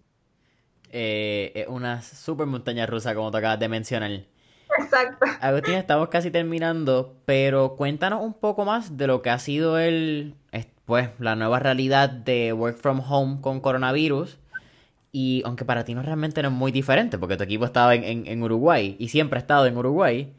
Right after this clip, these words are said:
Speaker 1: se ve más o menos esa, esa realidad, pero a la misma vez cómo ha afectado y quizás cómo ha aumentado el volumen de tráfico que quizás tienen en la aplicación con, pues, con el A R, porque hay lo que sí se convierte inevitable es que ya la gente no puede ir tanto, o si,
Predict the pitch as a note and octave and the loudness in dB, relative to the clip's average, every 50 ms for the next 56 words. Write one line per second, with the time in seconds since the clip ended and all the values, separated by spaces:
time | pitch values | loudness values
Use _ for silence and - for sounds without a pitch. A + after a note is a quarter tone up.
0 | _ _ _ _ _ _ _ _ _ _ _ _ _ - C3+ B2+ B2+ D3 D3+ - | _ _ _ _ _ _ _ _ _ _ _ _ _ -2 -2 0 2 2 0 0
1 | D3 C#3 C#3+ D3+ C#3+ - - C3+ C#3 C#3 D3+ C#3+ C#3 C3 B2+ B2 A#2+ A2+ G#2+ F#2+ | 0 0 0 0 -2 -2 -2 -4 -4 -2 0 0 2 2 2 2 0 0 -2 -4
2 | F2 E2+ _ _ - B2+ C3+ D3+ D#3 D#3+ D#3+ F#3 A3+ A#3 A#3+ - E3 D3 D3 - | -6 -10 _ _ -14 -10 -8 -8 -6 -4 -2 -2 -2 -2 -2 -2 -2 -2 -2 -2
3 | D3 D3 C#3+ C#3+ D3 E3 E3 F#3 F#3 F#3 - - D3+ C#3+ C#3 D3+ D3+ D3+ D#3+ D3+ | -2 0 0 0 -2 -2 -2 -2 -2 -4 -4 -2 -2 0 0 0 0 -2 -2 -2
4 | E3+ E3 D3 - F#3 F#3+ F#3 E3 C#3+ C#3 D3+ D3+ C#3 - - D3 D3+ D#3 D#3 D#3 | -4 -6 -4 -2 -2 -2 -2 -4 -6 -8 -8 -8 -8 -6 -6 -4 -2 -2 -4 -4
5 | D#3 D3+ D3 C#3+ C#3+ - D3+ D3+ D#3 C#3+ A#2+ G#2 G2 G#2 - _ _ _ _ _ | -4 -6 -6 -6 -4 0 2 2 2 2 0 -2 -4 -6 -8 _ _ _ _ _
6 | _ _ _ _ - - B2+ B2+ A2+ A#2+ B2+ B2 D3 D#3+ E3 D#3+ D3 C3 A#2+ C3 | _ _ _ _ -4 -2 -2 -2 0 2 2 2 2 2 0 -2 -2 -4 -4 -2
7 | C3+ D#3+ F3+ - E3 C3+ B2+ - B2 A2+ A#2 C3 B2+ - C#3+ C3+ C3+ C3+ C3+ C3 | -2 -4 -4 -4 -6 -6 -6 -6 -8 -10 -10 -10 -8 -6 -6 -6 -4 -4 -2 -2
8 | B2 - C3+ A#2+ B2 B2 B2+ - C#3 C#3+ C3+ C3 C3 C3+ C3+ B2+ A#2+ A#2 A#2 A2+ | -2 -2 -2 -2 -4 -4 -4 -2 -2 -2 -2 -2 -4 -2 -2 -2 -2 -2 -4 -6
9 | A2 G#2+ G#2 G2 F2 C#2 - - _ - B2 C3 C3 C3+ C3 C3 C3 B2+ B2 C#3 | -8 -10 -12 -12 -14 -16 -18 -20 _ -10 -8 -8 -6 -6 -4 -2 -2 0 0 0
10 | F#3 G#3+ A#3 A#3+ A#3 - D3 C3+ C3+ B2+ B2 - - _ - C3 F3 G3+ G3+ - | 0 0 -2 -4 -6 -8 -8 -4 -4 -4 -4 -6 -8 _ -2 0 0 0 0 -2
11 | D#3+ D3 C#3 - E3 D#3+ D3+ C#3+ - - - C3+ B2+ B2+ C#3 C#3 C3+ C#3 C#3 C3+ | -4 -6 -6 -6 -6 -6 -6 -6 -6 -6 -4 -4 -4 -4 -4 -4 -4 -4 -6 -4
12 | B2+ B2+ D#3 E3 E3+ D#3+ C#3+ C#3+ C#3+ D3 C3 C3+ C3+ C#3 C#3 C#3+ C#3+ C#3 C3 C3 | -4 -2 0 0 0 0 -2 -4 -4 -6 -4 -2 0 0 0 -2 -4 -6 -6 -6
13 | A#2+ A#2 - B2+ B2+ B2 A#2+ B2+ C3 C3 C3+ - - C3+ C3 C3 C3 C3+ A#2+ A2+ | -6 -6 -6 -4 -4 -2 -2 -2 -4 -6 -6 -4 -2 -2 -2 -2 -4 -4 -4 -6
14 | A#2+ A#2+ - _ _ _ _ _ _ _ _ _ _ - G#2+ A2+ A#2 | -6 -6 -12 _ _ _ _ _ _ _ _ _ _ -8 -6 -6 -4